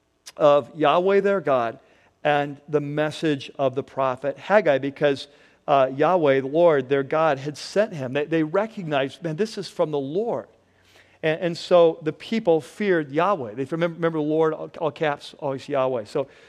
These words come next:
so they, they, so, so the people, they fear Yahweh, which is a, a biblical way of saying they, they let God be God. They come under his leadership. They honor him. And so if you skip to verse fourteen, so Yahweh stirs up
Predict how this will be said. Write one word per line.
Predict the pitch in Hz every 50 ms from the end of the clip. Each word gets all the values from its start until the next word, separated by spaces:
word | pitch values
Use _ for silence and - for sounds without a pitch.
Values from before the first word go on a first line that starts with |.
| - _ -
so | - - 165 160 156 156 156 -
they, | 165 165 160 160 - - -
they, | 170 170 170
so, | - - 185 170 165
so | 165 156 175
the | 151
people, | 135 - 202 220 214 180
they | 165 180 175
fear | - - - 214 214 214 202
Yahweh, | 175 165 170 180 190 208 208 185 156 139
which | 139 151 143 -
is | 165 139
a, | 156
a | 147 147 - 165 147
biblical | 131 147 185 185 208 196 185 - 165
way | 151 147 143 151
of | 147
saying | - - - 170 160 160
they, | 156 143 139 131 - - - _ _
they | - 175 170
let | 170 170 165 160
God | 135 170 175 180 185 151
be | 175 170
God. | 151 123 156 160 185 185 165 139
They | 139 131
come | - 156 151
under | 156 160 165 156 160
his | 151 160 156 123
leadership. | 139 135 143 175 180 170 151 - - 143 -
They | - 143 143
honor | 143 143 147 156 175 180 175
him. | 151 139 131 117 107 - _ _ _ _ _ _ _ _ -
And | 165 170 165
so | - - - 185 180 170 156 - -
if | 175 156 175
you | 180
skip | 165 - - 214 214 -
to | 202 180
verse | 160 160 151 -
fourteen, | - - 170 151 143 143 - - 208 226 - 170 156
so | 143 - - 190 170 165 156 160
Yahweh | 160 156 175 196 214 208 196
stirs | 170 - - - - 196 190 180 170 131 - -
up | - 180 202 208 196 -